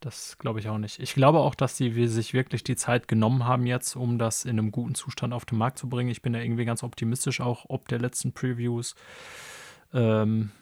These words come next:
dass es kein totaler Fail wird, gerade nach dem gut gelungenen ersten. Also ich, ja,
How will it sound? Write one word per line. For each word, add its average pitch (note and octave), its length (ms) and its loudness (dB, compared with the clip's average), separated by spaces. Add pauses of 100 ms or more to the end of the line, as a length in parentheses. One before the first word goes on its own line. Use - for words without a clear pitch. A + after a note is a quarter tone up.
(300)
dass A2 180 -2
es - 220 -4
kein B2 340 0
totaler B2 420 2
Fail B2 360 2
wird, B2+ 260 -2
gerade A#2+ 300 2
nach A#2+ 140 -2
dem A#2+ 180 0
gut A#2+ 200 -2
gelungenen A#2+ 400 0
ersten. B2 440 -2
Also B2+ 320 0
ich, - 480 -8
ja, C#3 220 2